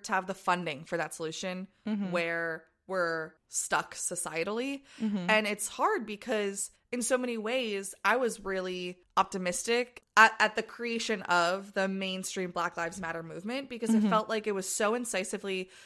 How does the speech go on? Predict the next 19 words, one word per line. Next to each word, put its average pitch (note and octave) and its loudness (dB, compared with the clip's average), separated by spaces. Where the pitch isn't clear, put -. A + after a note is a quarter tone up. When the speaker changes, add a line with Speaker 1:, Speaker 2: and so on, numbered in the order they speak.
Speaker 1:
calling G3+ -2
out F3+ 2
a G#3+ 6
really A#3+ 0
important A3 -4
issue - -8
where, E3+ -2
okay, G#3+ 2
white G#3+ 0
women A3 0
get E3+ 0
a F3+ -2
lot F3 -2
more G#3 -6
airtime F#3 -4
when E3 -8
they're E3+ -2
harassed F#3+ 4
or E3+ 0